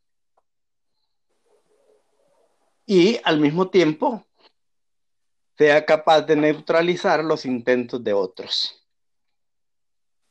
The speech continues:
para desastabil-, desestabilizarlo a su gobierno.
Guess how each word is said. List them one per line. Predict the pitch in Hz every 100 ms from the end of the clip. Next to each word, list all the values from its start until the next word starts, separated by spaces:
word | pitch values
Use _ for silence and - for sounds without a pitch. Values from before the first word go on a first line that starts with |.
| _ _ _ _ _ _ _ _ _
para | 135 127 127 - - _
desastabil-, | - 127 110 104 - - 107 107 110 -
desestabilizarlo | 123 117 117 107 - 104 95 90 - 98 107 113 117 92
a | 113 104
su | 95
gobierno. | 87 78 80 - _